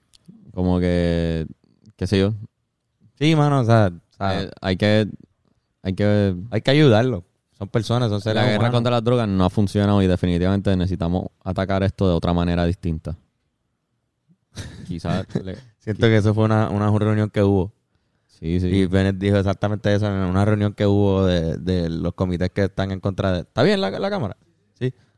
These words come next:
Speaker 2: Ok, ok.
Speaker 1: Este, pero nada, legalicen todas las drogas y, y permiten un sistema donde la, el adicto podría administrarla de la manera más sana posible.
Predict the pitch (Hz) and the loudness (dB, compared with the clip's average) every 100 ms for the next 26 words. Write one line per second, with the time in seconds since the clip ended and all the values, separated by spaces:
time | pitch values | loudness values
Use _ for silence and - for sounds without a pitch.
0 | _ 92 87 82 82 - _ _ _ - | _ -8 -4 -4 -6 -12 _ _ _ -6
1 | 90 - 92 90 90 90 87 87 85 117 | -4 -4 -2 0 2 0 -2 -2 -2 -2
2 | 139 - 92 95 95 90 90 110 110 120 | -4 -10 -8 -4 -2 -2 -2 -2 0 0
3 | 117 110 131 131 117 107 101 67 95 90 | 2 2 2 2 0 0 -2 -2 -2 -4
4 | 87 92 90 90 104 107 107 - 110 110 | -4 -4 -2 0 0 0 -4 -4 -2 2
5 | 110 107 107 101 101 98 71 95 92 92 | 2 2 2 2 2 0 0 0 0 -2
6 | 110 101 104 104 104 104 101 - 101 104 | -4 0 2 2 2 0 0 0 -2 0
7 | 104 101 101 98 98 98 101 101 - 98 | 0 0 0 0 0 0 0 0 -2 0
8 | 104 107 107 107 110 110 | 0 2 0 2 4 2